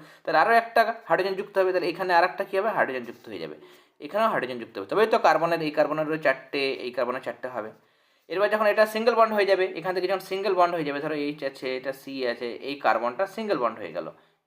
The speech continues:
এখানে হাইড্রোজেন ছিল, এখানে হাইড্রোজেন ছিল। তাহলে এই কার্বনে দেখো, এটা একটা, দুটো, তিনটে, তিনটে বন্ড আছে, তিনটে বন্ড আছে। এই কার্বনেরও কিন্তু ওইদিকে একটা, দুটো, তিনটে আছে। তাহলে আর একটা করে হাইড্রোজেন যুক্ত হয়ে যাবে, যটা বন্ড ভাঙবে তটা হাইড্রোজেন। তাহলে এই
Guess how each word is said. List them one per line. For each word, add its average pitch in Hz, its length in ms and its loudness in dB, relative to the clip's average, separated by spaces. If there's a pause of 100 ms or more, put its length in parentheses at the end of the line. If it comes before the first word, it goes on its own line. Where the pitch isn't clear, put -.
এখানে 180 260 -6
হাইড্রোজেন 139 380 -2 (100)
ছিল, 123 140 -12 (240)
এখানে 123 240 -10
হাইড্রোজেন 107 420 -6
ছিল। 90 120 -16 (300)
তাহলে 175 160 -2
এই 196 100 0
কার্বনে 196 300 6
দেখো, 202 140 6 (140)
এটা 190 140 4 (140)
একটা, 165 160 2 (100)
দুটো, 175 160 0 (100)
তিনটে, 123 220 -6 (100)
তিনটে 214 280 0
বন্ড 160 180 6
আছে, 147 120 -4 (200)
তিনটে 190 200 -6
বন্ড 165 200 2
আছে। 160 100 -12 (240)
এই 175 140 -4
কার্বনেরও 165 520 0
কিন্তু 165 280 -8
ওইদিকে 156 320 -6
একটা, 139 220 -6 (120)
দুটো, 131 200 -14 (120)
তিনটে 127 280 -6
আছে। 101 140 -10
তাহলে 143 180 0
আর 160 100 6
একটা - 160 -2
করে 202 140 2
হাইড্রোজেন 165 360 2
যুক্ত 147 260 -16
হয়ে 131 120 -6
যাবে, 117 140 -6 (400)
যটা 147 300 6
বন্ড 165 220 6
ভাঙবে 190 260 -2
তটা 160 200 -2
হাইড্রোজেন। 143 320 -6 (380)
তাহলে 165 160 -10 (140)
এই 226 80 4